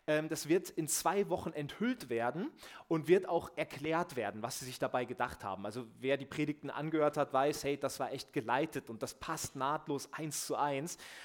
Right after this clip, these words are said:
Ähm, und wer nicht da war, der wird's nächst-, in zwei Wochen bewundern dürfen. Genau. Und als wir diese Predigtreihe gemacht haben, da haben wir was übersehen. Und zwar, dass heute Muttertag ist.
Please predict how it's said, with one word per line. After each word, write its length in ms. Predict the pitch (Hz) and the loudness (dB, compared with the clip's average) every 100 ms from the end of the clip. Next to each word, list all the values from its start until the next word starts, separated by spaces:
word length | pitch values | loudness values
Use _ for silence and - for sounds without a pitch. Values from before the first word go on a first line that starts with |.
| - - | -16 -2
Ähm, 300 | 151 143 143 | 2 2 0
und 160 | 147 139 | 0 2
wer 100 | 147 | 2
nicht 240 | 160 - | 0 2
da 160 | 143 139 | 4 8
war, 120 | 135 | 6
der 140 | 131 | 6
wird's 220 | 131 131 139 | 2 -2 -4
nächst-, 340 | 139 - - | -4 -8 -6
in 120 | 143 | -6
zwei 260 | - 139 139 | 0 2 2
Wochen 240 | 135 139 | 0 -2
bewundern 400 | 127 139 139 127 | -4 -2 0 0
dürfen. 320 | 113 104 - - _ | -2 -6 -10 -18 _
Genau. 320 | 131 147 104 80 - - - - - - - - | -2 0 0 -6 -16 -16 -14 -16 -18 -18 -14 2
Und 140 | 175 | 6
als 220 | 214 247 | 6 6
wir 80 | 226 | 2
diese 180 | 202 208 | 2 0
Predigtreihe 560 | - 233 233 - 202 | 2 2 2 4 6
gemacht 460 | 185 180 226 269 - | 6 6 6 4 2
haben, 180 | 196 190 | 2 4
da 140 | 185 | 2
haben 180 | 190 202 | 2 4
wir 80 | 196 | 4
was 160 | 196 | 4
übersehen. 640 | 202 175 170 143 208 170 101 - - _ _ _ _ - - | 2 2 2 4 6 4 2 -16 -20 _ _ _ _ -10 -2
Und 180 | 160 | 0
zwar, 220 | - 175 180 | 4 4 4
dass 180 | 180 | 2
heute 220 | 180 185 185 | 2 2 2
Muttertag 580 | 208 208 165 135 110 | 2 2 0 -2 -2
ist. 320 | 104 92 - | -4 -6 -8